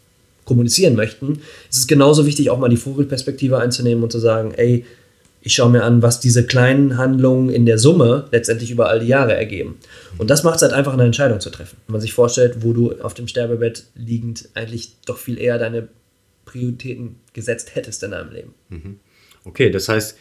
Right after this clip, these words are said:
Speaker 2: an sich, sich selber die Frage zu stellen, ist das Vorhaben oder ist das die Handlung oder die Entscheidung jetzt, bringt mich das weiter?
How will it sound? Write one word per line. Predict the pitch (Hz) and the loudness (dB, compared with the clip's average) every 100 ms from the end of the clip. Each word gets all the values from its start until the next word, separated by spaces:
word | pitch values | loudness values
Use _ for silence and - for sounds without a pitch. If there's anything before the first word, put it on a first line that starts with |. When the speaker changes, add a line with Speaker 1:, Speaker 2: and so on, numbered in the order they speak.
| _ _ _ _ - | _ _ _ _ -12
Speaker 2:
an | 107 101 | -6 0
sich, | 139 170 - | 2 0 -2
sich | 117 | -2
selber | 123 135 131 | 0 0 0
die | 113 101 _ - | -4 -12 _ -18
Frage | - 110 131 | -12 -10 -10
zu | - | -12
stellen, | 127 135 127 127 127 _ _ _ _ _ _ _ _ | -8 -4 -2 -4 -8 _ _ _ _ _ _ _ _
ist | 127 - | -6 -4
das | 120 | -4
Vorhaben | - 117 127 135 139 127 - | -4 -4 -4 -4 -6 -8 -12
oder | - 101 | -8 -6
ist | 110 - | -6 -8
das | 110 - - | -6 -6 -8
die | 104 104 | -10 -4
Handlung | - 139 139 135 117 | -4 -2 -4 -4 -4
oder | 104 | -4
die | 101 | -2
Entscheidung | 98 120 120 127 127 117 - | -6 -6 -6 -6 -8 -14 -12
jetzt, | 107 101 - - - _ _ _ _ _ | -8 -6 -8 -16 -20 _ _ _ _ _
bringt | 117 117 | -10 -10
mich | 117 | -8
das | 107 | -4
weiter? | 113 110 90 | -2 -2 -6